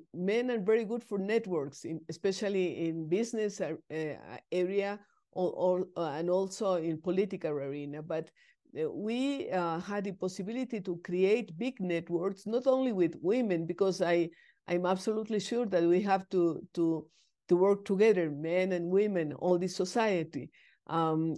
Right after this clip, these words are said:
and also the other thing is to be very persistent, persistent.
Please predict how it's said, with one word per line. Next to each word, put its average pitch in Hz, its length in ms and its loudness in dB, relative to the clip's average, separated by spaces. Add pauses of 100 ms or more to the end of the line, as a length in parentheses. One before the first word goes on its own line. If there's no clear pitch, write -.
and 180 180 2
also 294 500 2
the 214 200 4
other 220 220 2
thing 226 360 -4
is 208 240 -6
to 208 140 -6
be 208 160 0
very 196 340 2
persistent, 190 1160 -4 (380)
persistent. 175 880 -2